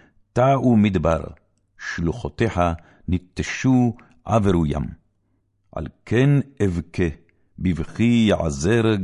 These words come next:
גפן סבמה, ארייבך דמעתי, חשבון ואלעלה, כי על קיצך ועל קצירך הידד נפל. ונאסף שמחה בגיל מן הכרמל,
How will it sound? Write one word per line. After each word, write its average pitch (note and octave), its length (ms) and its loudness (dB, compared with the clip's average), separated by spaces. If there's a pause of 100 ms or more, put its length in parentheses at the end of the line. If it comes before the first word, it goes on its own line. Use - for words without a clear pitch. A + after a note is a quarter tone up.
גפן F#2+ 380 0
סבמה, D2+ 500 -4 (680)
ארייבך A2+ 600 2
דמעתי, G2 640 0 (480)
חשבון G#2 720 0 (360)
ואלעלה, D2 580 -2 (600)
כי - 140 -10
על D2 180 -4
קיצך - 840 -6
ועל G2+ 260 -2
קצירך - 800 -6 (500)
הידד E2+ 640 -4 (160)
נפל. - 380 -8 (920)
ונאסף B2+ 480 2
שמחה C3 500 0
בגיל A2 360 0
מן G#2+ 160 4
הכרמל, F#2+ 640 0